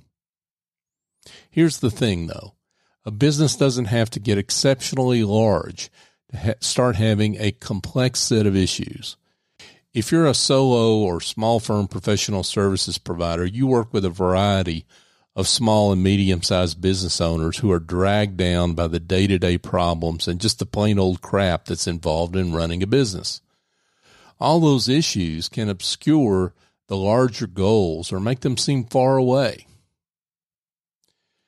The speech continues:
Sometimes your job is simply to help your clients raise their vision, to remind them of why they're dealing with all the junk they have on their plate.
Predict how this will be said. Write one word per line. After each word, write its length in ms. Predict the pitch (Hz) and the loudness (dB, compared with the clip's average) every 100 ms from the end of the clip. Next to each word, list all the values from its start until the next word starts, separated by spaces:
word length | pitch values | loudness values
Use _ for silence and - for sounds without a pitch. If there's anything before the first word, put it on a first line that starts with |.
| _ _ _ _ | _ _ _ _
Sometimes 840 | - - 185 214 - 117 104 98 98 | -4 0 2 2 0 0 0 -2 -6
your 100 | 98 | -8
job 600 | 85 101 117 117 90 87 | -4 0 0 2 0 -2
is 100 | 92 | -2
simply 540 | - 151 160 - 95 | 0 0 0 2 0
to 160 | 135 139 | 2 2
help 280 | 110 117 117 | 2 2 0
your 120 | 120 | -6
clients 580 | - 110 90 90 92 - | -4 -2 -2 -2 -4 -6
raise 480 | 87 101 113 113 101 | -2 2 4 2 2
their 160 | 101 | 0
vision, 600 | 90 87 85 76 - - - _ _ _ - | 0 0 0 -2 -8 -18 -20 _ _ _ -4
to 100 | 113 | 0
remind 640 | 107 101 107 127 139 131 | 2 2 2 4 4 4
them 200 | 107 92 | 2 2
of 200 | 87 - | -2 -2
why 340 | 120 131 143 | 0 2 4
they're 200 | 139 139 | 4 2
dealing 540 | 127 113 117 107 87 82 | 0 0 2 2 0 -2
with 160 | 90 | 0
all 240 | 90 101 123 | 2 2 2
the 80 | 101 | -2
junk 400 | - 104 95 - | -2 -2 -2 -2
they 140 | 107 | -2
have 260 | 95 90 90 | -2 -2 -4
on 160 | 90 | -4
their 100 | 107 | -4
plate. 500 | 107 135 143 - - | -4 0 0 -2 -8